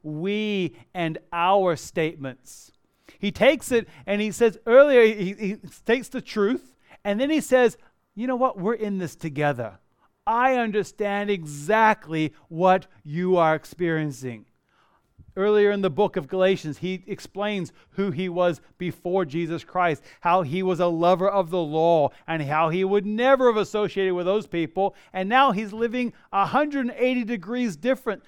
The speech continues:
So he says, "I understand exactly what you're experiencing." And later on,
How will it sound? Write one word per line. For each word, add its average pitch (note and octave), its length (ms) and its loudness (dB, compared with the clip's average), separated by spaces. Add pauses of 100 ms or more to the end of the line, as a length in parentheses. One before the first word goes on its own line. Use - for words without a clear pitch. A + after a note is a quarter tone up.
(120)
So A3+ 160 -6
he A#3+ 80 -6
says, A#3+ 260 0 (160)
"I C4 240 2
understand B3+ 540 0
exactly G#3 920 2 (160)
what A#3 280 4
you're A3+ 240 2
experiencing." A#3+ 720 -4
And E3+ 80 -6
later A#3 260 2
on, A#3 200 0